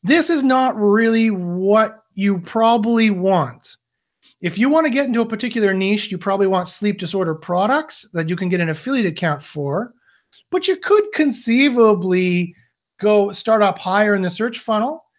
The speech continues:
and you could conceivably maybe get a, get a, uh, an affiliate code on books.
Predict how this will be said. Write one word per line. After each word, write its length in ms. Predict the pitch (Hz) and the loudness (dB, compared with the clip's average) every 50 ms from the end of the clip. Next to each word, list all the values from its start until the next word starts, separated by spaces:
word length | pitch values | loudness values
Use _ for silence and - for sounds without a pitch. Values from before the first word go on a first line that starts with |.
| _ _ _ _ _ _ - | _ _ _ _ _ _ -4
and 100 | 247 285 | -2 0
you 100 | 294 - | 0 0
could 300 | - - 381 370 370 - | 0 0 0 0 0 0
conceivably 1040 | - 294 285 269 233 - - 240 247 233 233 233 214 185 202 196 196 196 190 190 | 0 0 2 2 0 -2 -2 0 0 2 2 0 2 2 0 0 0 0 0 -2
maybe 300 | 185 170 175 180 180 175 | -2 -2 -2 -2 -2 -2
get 160 | 156 175 160 151 | -2 -2 -2 -2
a, 160 | 147 160 - - 147 139 | -4 -6 -10 -14 -18 -8
get 180 | - 175 165 160 | -4 -2 0 0
a, 280 | 151 147 147 143 143 | 0 0 -2 -2 -4
uh, 260 | 139 151 147 143 143 | -4 -4 -4 -4 -4
an 80 | 143 147 | -6 -8
affiliate 360 | 147 - 190 185 175 175 175 | -6 -4 -2 -2 -2 -2 -4
code 280 | - - 180 170 165 156 | -2 0 0 0 0 0
on 140 | 151 139 135 | -2 -4 -4
books. 580 | 120 147 180 247 190 - - - - - - | -2 -2 -2 -2 -2 -4 -8 -10 -10 -12 -16